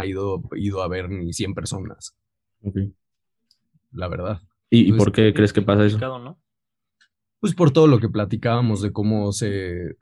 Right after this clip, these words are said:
Speaker 1: cómo se diluyen, cómo cada vez se ha ido abaratando a ojos del público lo que merece un artista. Ya sabes, es como, "No, ahora dame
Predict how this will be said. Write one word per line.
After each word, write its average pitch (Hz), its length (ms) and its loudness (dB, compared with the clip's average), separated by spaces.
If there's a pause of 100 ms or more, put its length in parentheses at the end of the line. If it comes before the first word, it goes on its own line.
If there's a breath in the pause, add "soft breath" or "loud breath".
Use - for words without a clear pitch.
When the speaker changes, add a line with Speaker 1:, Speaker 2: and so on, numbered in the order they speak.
Speaker 1:
cómo 104 300 -4
se 107 160 -4
diluyen, 123 640 6
cómo 107 340 0
cada 104 220 -4
vez 101 160 -4
se 113 100 -4
ha 104 60 -2
ido 101 320 -4
abaratando 107 840 0
a 101 80 -2
ojos 107 300 -2
del 98 180 -6
público 104 460 -4
lo 92 140 -10
que 110 100 -8
merece 104 400 -2
un 98 100 -4
artista. 90 540 -8 (140)
Ya 107 160 -6
sabes, 104 260 -4
es 107 140 -6
como, 92 280 -10
"No, 123 120 -4
ahora 120 300 -6
dame 110 440 -2